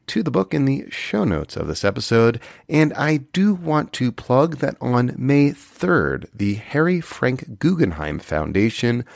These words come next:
will host a book event with Chris Blattman, both virtually and in person in New York City.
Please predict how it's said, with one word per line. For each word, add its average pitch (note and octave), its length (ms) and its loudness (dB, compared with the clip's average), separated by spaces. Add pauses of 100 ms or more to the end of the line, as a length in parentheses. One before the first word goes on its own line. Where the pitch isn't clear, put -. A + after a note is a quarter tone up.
(200)
will B2 140 4
host D3 400 0
a B2+ 80 4
book D#3 280 -2
event A#2+ 400 0
with - 300 -4
Chris - 300 -6
Blattman, A#2+ 600 0 (220)
both G2+ 240 0
virtually C#3+ 800 0
and D3 380 -2
in F2+ 200 -4
person A2 480 -2
in C3 260 -2
New C3+ 80 2
York A#2+ 280 0
City. - 460 -2